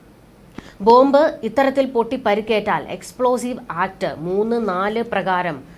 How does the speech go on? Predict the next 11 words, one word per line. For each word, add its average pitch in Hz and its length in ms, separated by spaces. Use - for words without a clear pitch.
സ്ഫോടക 208 460
വസ്തു 220 520
അശ്രദ്ധമായി 208 600
കൈകാര്യം 202 640
ചെയ്ത് 196 480
ജീവനും, 226 680
ആ, 185 360
വസ്തുവകകൾക്കും 220 960
അപകടം 208 460
ഉണ്ടാക്കിയതിനാണ് 202 760
കേസ്. 147 320